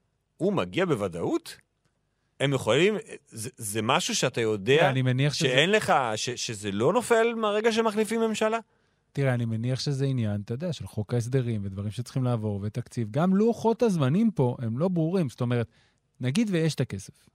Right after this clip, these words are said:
Speaker 2: אוקיי, נגיד עובר תקציב המדינה ויש את הכסף. עדיין אתה עד, בוא נגיד, ניתן סתם בגלל חגים, עניינים, ראשון ליוני, ההסכם הזה צריך להיות סגור. כי קבוצה
Speaker 1: כשאתה בונה ת-,
Speaker 2: קבוצ-
Speaker 1: אתה בונה תקציב לעונה הבאה.
Speaker 2: נכון.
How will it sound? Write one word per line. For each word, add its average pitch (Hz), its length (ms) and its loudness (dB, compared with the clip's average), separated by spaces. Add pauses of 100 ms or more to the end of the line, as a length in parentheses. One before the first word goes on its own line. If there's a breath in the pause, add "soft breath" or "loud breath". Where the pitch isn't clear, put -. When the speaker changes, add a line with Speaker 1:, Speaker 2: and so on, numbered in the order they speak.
(180)
Speaker 2:
אוקיי, 151 180 -4
נגיד 139 180 -2
עובר 139 200 2
תקציב 127 360 -2
המדינה 113 460 0
ויש 123 280 0
את - 60 -8
הכסף. - 340 -10 (1300)
עדיין 175 400 2
אתה 131 200 0
עד, 156 360 -2 (400)
בוא 139 160 -4
נגיד, 175 440 -2
ניתן 156 480 -2 (260)
סתם 151 480 -4
בגלל 131 300 0
חגים, 139 460 -2
עניינים, 135 420 2
ראשון 180 380 2
ליוני, 147 460 2 (280)
ההסכם 123 500 0
הזה 190 160 -2
צריך - 180 -6
להיות 214 140 0
סגור. 139 380 2 (1080)
כי 127 120 0
קבוצה 123 280 2
Speaker 1:
כשאתה 135 160 2
בונה 120 200 4
ת-, 143 40 -2 (440)
Speaker 2:
קבוצ- 135 180 0
Speaker 1:
אתה 139 80 4
בונה 135 200 2
תקציב 160 280 -2
לעונה 160 320 4
הבאה. 156 220 0
Speaker 2:
נכון. 180 340 2